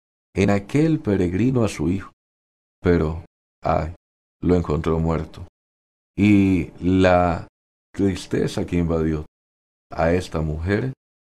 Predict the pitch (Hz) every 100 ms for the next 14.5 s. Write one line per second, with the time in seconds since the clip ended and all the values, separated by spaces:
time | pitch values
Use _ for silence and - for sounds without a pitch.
0 | - 95 107 104 101 98 92 113 127 123
1 | 101 87 - 78 73 - 85 - _ _
2 | _ _ _ _ - 95 107 98 90 87
3 | 92 95 87 71 73 78 78 76 - 87
4 | - _ _ _ _ _ - 123 131 139
5 | 104 92 90 90 87 85 - 104 113 117
6 | - _ _ _ - 85 90 90 85 -
7 | 87 101 113 98 82 87 92 85 78 76
8 | 80 78 87 - _ _ _ _ _ -
9 | 110 160 180 165 101 101 127 123 123 -
10 | 80 - 98 117 143 - - 73 80 80
11 | 98 120 90 82 101 127 104 - 90 -
12 | _ _ _ _ - 107 160 - 113 98
13 | 87 85 82 80 82 92 110 110 95 82
14 | 78 - 101 127